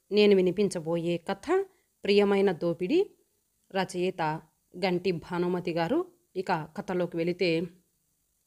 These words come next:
తలుపు తోసుకొని వచ్చిన సుమిత్రని చూడగానే చిర్రెత్తుకొచ్చింది సీతకి. "ఏం సుమిత్ర,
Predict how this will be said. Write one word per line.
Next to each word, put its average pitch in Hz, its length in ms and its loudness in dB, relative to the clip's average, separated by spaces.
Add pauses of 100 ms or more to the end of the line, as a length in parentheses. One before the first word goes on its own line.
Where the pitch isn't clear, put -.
(720)
తలుపు 294 260 2
తోసుకొని 226 440 2
వచ్చిన 185 560 0 (260)
సుమిత్రని 214 560 2
చూడగానే 185 600 0 (260)
చిర్రెత్తుకొచ్చింది 202 1040 0
సీతకి. - 560 -8 (680)
"ఏం 277 220 8
సుమిత్ర, 208 540 0